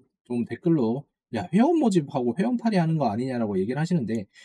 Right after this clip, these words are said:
가디언즈 멤버십 한 종목에 오만 원밖에 안 합니다. 오만 원으로 제가 양심을 팔아서 회원을 팔 정도의 사람은 안 돼요. 여러분들에게 뭐 다른 뭐 경제 티브이나 이런 데 검증되지 않은 전문가들이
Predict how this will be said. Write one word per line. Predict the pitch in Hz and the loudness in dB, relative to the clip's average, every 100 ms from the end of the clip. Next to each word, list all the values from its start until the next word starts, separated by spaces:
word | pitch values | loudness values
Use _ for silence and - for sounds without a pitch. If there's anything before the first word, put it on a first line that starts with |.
| _ | _
가디언즈 | - 139 226 240 | -4 4 4 6
멤버십 | 143 127 151 139 | 2 2 0 -2
한 | 196 | -2
종목에 | 247 262 226 139 113 127 | -2 0 0 0 0 -2
오만 | 95 117 196 254 | -2 2 2 2
원밖에 | 202 - | 0 -2
안 | 190 | -4
합니다. | 147 117 92 87 92 | -4 -4 -4 -6 -4
오만 | 98 185 254 262 | 2 6 6 4
원으로 | 233 202 160 185 220 226 | 6 6 6 6 4 0
제가 | 127 131 151 - _ _ 123 | -2 0 0 -2 _ _ 2
양심을 | 143 180 262 247 | 6 6 6 0
팔아서 | - 175 160 131 | 2 0 2 0
회원을 | 196 220 196 - | 2 2 2 2
팔 | 233 | 0
정도의 | 233 226 180 123 120 | 2 2 4 4 4
사람은 | - 151 170 190 | 0 0 2 2
안 | - 101 | 0 -4
돼요. | 101 151 107 143 170 _ | -2 0 -2 -6 -10 _
여러분들에게 | 98 110 117 110 101 107 | -4 -2 -2 -2 -2 -4
뭐 | 101 101 - _ _ _ _ _ _ | -4 -8 -12 _ _ _ _ _ _
다른 | - 135 143 | -6 -2 0
뭐 | 120 110 98 | 0 0 -4
경제 | - 127 180 | -2 4 4
티브이나 | 175 156 127 | 4 2 0
이런 | 107 123 | 0 0
데 | 117 117 101 | 0 -2 -4
검증되지 | - 135 175 208 196 151 | -2 4 6 8 6 6
않은 | 127 104 | 0 -2
전문가들이 | 117 139 160 143 107 98 127 185 | 0 2 4 2 0 0 4 4